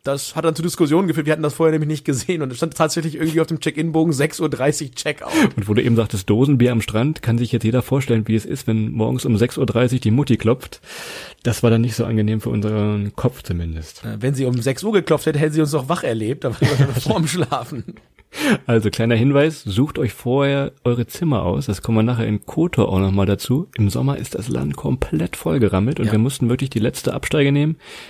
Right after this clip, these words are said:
Speaker 2: Die hat uns irgendwie so ein Kneipenwirt noch empfohlen, wo wir da in der Kneipe saßen. Also das war wieder alles über urige drei Ecken. Kümmert euch ein bisschen vorher, wenn ihr in der Hauptsaison fahrt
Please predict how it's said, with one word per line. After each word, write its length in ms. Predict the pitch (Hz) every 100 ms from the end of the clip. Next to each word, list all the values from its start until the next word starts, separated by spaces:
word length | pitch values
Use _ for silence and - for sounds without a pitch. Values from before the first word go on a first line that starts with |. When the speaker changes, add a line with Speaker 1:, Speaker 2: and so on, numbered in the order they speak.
| -
Speaker 2:
Die 60 | -
hat 80 | 104
uns 120 | 92
irgendwie 240 | 127 123
so 120 | 110 95
ein 100 | -
Kneipenwirt 640 | 104 110 139 151 139 139
noch 160 | 135 147
empfohlen, 580 | 135 - 143 147 147
wo 100 | 123
wir 80 | 117
da 120 | 110
in 80 | 110
der 80 | 104
Kneipe 360 | - 113 127 135
saßen. 460 | 127 135 151 139 - - - - -
Also 60 | 104
das 100 | -
war 120 | 120
wieder 260 | 117 120 -
alles 220 | 135 135
über 260 | 120 -
urige 320 | 147 156 147 135
drei 220 | 113 110
Ecken. 400 | 135 143 151 165 _ _ _ _ -
Kümmert 460 | - 143 160 - -
euch 220 | 123 120
ein 80 | 123
bisschen 300 | 123 - 120
vorher, 420 | - 117 123 107
wenn 160 | 98 95
ihr 80 |
in 80 | 87
der 120 | 87
Hauptsaison 420 | 98 135 113 117 117
fahrt 480 | 120 117 113 -